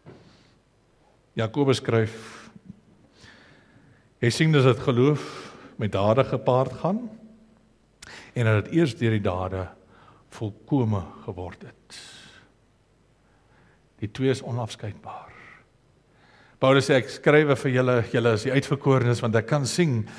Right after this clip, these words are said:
julle arbeid omdat julle gelowiges is." Die werk wat ingesit word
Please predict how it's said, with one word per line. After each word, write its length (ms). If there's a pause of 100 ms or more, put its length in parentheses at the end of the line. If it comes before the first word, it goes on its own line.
(180)
julle 360
arbeid 600 (1400)
omdat 260
julle 160
gelowiges 600
is." 200 (800)
Die 140
werk 280
wat 140
ingesit 520
word 360